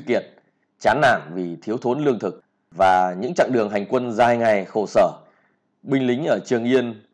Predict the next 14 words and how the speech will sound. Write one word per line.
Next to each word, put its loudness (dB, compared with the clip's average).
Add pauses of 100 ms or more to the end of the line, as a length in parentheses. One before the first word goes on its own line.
(300)
ì -2
ạch -2
kéo 0
xuống -6
Thanh -4
Hóa. -2 (840)
Tại 6
đây, 4 (360)
quân 0
Nguyên 2
gặp 6
phải 4
sự -4
kháng 2